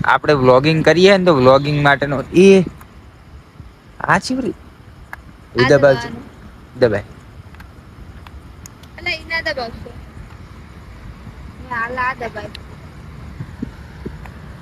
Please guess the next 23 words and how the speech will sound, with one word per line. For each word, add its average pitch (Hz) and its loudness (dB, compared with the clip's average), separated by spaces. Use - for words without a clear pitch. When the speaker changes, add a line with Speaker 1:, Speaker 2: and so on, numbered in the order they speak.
Speaker 1:
આપણે 139 4
બાઇકની 170 2
અંદર 165 2
મસ્ત 135 -4
આયરું 147 4
લગાવી 139 4
દેશું 160 2
એટલે 143 2
વ્લોગિંગ 139 2
કરવાની 190 2
અંદર 180 0
બહુ 170 4
આસાની 151 4
થશે. 147 -2
કેમ 151 2
કે 147 4
ફોન 156 2
અહીં 175 4
આગળ 165 2
રાખવાનો, 202 2
આમ 143 0
કરીને 151 0
આમ, 170 2